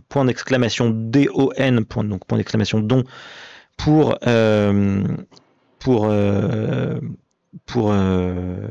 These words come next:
faire un don, euh, comme son nom l'indique. Et pour s'abonner, c'est, euh, point d'exclamation abo. Euh, a priori, on aura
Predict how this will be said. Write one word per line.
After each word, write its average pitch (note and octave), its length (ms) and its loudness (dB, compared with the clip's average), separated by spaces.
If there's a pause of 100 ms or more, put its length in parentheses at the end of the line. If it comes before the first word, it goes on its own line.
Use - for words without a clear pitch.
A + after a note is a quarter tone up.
(120)
faire - 200 -2
un G3 60 2
don, F#3 220 0 (180)
euh, A2 180 -4
comme G2 160 -6
son - 120 -4
nom G2 80 2
l'indique. G#2+ 360 0 (400)
Et C3 80 2
pour B2 140 -2
s'abonner, C3 420 4
c'est, A2+ 320 0 (160)
euh, A#2+ 480 0 (140)
point C#3 160 0
d'exclamation B2 760 0 (300)
abo. C3 400 4 (600)
Euh, B2 280 4 (100)
a C3+ 140 0
priori, D3 840 2
on B2 180 2
aura A#2+ 440 0